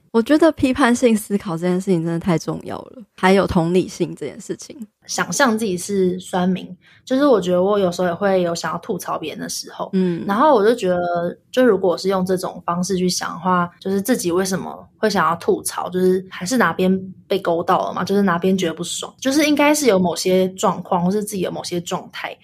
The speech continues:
Speaker 2: 所以才会这样子，就因为每个人都有各自的状态，
Speaker 1: 嗯。
Speaker 2: 但我觉得也许我们一不小心就会
Speaker 1: 也成为了霸凌人的人。
Speaker 2: 对，就可能很无心吧，但是一个人，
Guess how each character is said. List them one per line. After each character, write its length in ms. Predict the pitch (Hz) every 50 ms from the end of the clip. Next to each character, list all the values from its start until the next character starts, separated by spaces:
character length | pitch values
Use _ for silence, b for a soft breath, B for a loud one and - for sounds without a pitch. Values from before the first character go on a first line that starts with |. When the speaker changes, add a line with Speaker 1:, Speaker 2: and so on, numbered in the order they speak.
| B B B B B B
Speaker 2:
所 160 | - - 220 208
以 40 |
才 240 | 196 - 180 170 175
会 140 | 185 185 185
这 160 | 180 - 185
样 160 | 170 - 175
子， 160 | - - - -
就 180 | - 202 180 185
因 40 | 208
为 60 | 220
每 140 | 214 185 180
个 100 | - 175
人 140 | 170 170 175
都 100 | 190 185
有 100 | 170 175
各 160 | - 180 170
自 160 | - - 170
的 80 | - -
状 220 | - - - - 190 -
态， 140 | - - 202
Speaker 1:
嗯。 100 | 202 202
Speaker 2:
但 160 | 208 214 190
我 80 | 180 175
觉 160 | 180 175 170
得 240 | 175 175 180 185 185 - -
也 120 | 196 208
许 100 | 196 233
我 120 | 220 190
们 160 | 180 180 175 170
一 80 | 175 185
不 140 | 180 196 196
小 180 | - - 170
心 220 | 175 - 180 180 180
就 160 | 196 190 185
会 440 | 202 196 180 175 180 185 190 190 - _ _
Speaker 1:
也 140 | 190 190 180
成 260 | - - 196 175 180
为 160 | 175 170 165
了 200 | 160 170 165 165
霸 280 | - - 208 185 180 170
凌 180 | 170 165 165
人 180 | 160 147 139 123
的 120 | 147 156
人。 180 | - - 60 - 247 - - _
Speaker 2:
对， 320 | - 277 226 190 175 180 190
就 120 | - 339
可 120 | 320 254
能 120 | 190 180 175
很 140 | 180 170 -
无 180 | 170 165 170
心 300 | 170 - - 180 175 170
吧， 220 | 175 170 95 - -
但 140 | - 202 202
是 360 | 196 202 208 202 202 202 196 - -
一 100 | 208 196
个 160 | - 214 202
人， 380 | 196 185 180 180 185 202 196